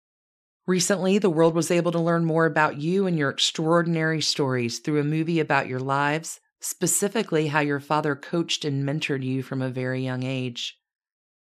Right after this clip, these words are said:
The movie King Richard came out in twenty twenty-one, starring Will Smith as your father, Richard Williams, and both of you were executive producers.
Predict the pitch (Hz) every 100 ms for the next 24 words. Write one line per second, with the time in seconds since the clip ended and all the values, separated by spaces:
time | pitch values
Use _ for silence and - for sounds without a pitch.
0 | _ - 165 170 180 180 156 139 156 156
1 | 180 170 156 147 143 120 131 156 147 -
2 | 147 143 156 165 160 160 _ _ _ _
3 | - - 156 143 143 131 - - 170 -
4 | 127 127 120 147 143 147 143 175 170 151
5 | 143 139 135 131 127 - _ _ _ _
6 | _ - 143 170 185 190 180 214 185 220
7 | 226 185 185 180 190 180 175 - 170 175
8 | 175 147 139 135 -